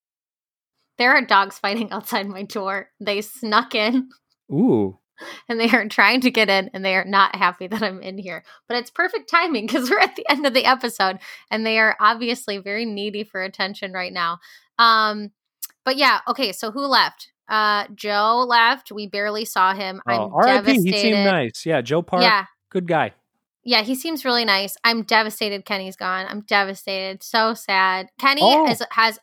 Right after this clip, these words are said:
Speaker 1: a, did you not notice?
Speaker 2: Uh, no, no, no. I, I forgot. I was, I was gonna talk about someone else, but yeah, like, Kenny going, I, I was sad for you, actually. Like,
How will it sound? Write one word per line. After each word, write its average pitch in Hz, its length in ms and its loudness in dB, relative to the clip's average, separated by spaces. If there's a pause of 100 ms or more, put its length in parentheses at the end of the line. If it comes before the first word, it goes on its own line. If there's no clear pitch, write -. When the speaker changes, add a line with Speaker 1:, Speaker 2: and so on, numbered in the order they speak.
Speaker 1:
a, 220 160 -4 (220)
did 269 140 -4
you 427 100 4
not 427 200 6
notice? 440 440 2 (360)
Speaker 2:
Uh, 175 180 4
no, 180 320 4
no, 175 140 2
no. 165 180 6
I, 139 140 2 (100)
I 143 120 4
forgot. 143 360 0
I 131 80 2
was, 135 180 -6
I 156 100 -12
was 127 120 -10
gonna 139 160 -6
talk 131 220 -2
about 120 220 -4
someone 123 180 -6
else, 120 160 -2
but 143 100 -12
yeah, 131 160 0
like, 127 240 -4
Kenny 185 240 0
going, 156 440 2 (100)
I, 147 180 -8
I 170 160 4
was 208 160 -2
sad 143 260 4
for 127 140 -4
you, 104 300 0
actually. 95 560 -10 (400)
Like, 123 260 2